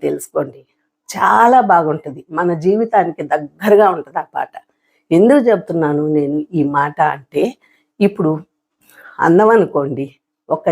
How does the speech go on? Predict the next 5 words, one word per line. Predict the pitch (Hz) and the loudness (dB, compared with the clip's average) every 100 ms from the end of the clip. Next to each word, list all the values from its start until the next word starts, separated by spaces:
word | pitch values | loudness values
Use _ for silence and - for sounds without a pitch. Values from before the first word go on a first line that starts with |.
| 143 | 0
జబ్బు | 156 156 185 | 0 2 2
వచ్చిందనుకోండి, | 233 233 196 165 147 147 147 127 - _ _ _ _ - | 2 0 -4 -2 -4 -6 -12 -12 -20 _ _ _ _ -4
అందం | 156 180 190 | 0 2 4
అంతా | 185 185 220 254 - _ _ _ _ | 2 4 0 0 -12 _ _ _ _
పోద్ది, | 226 240 165 | 2 2 0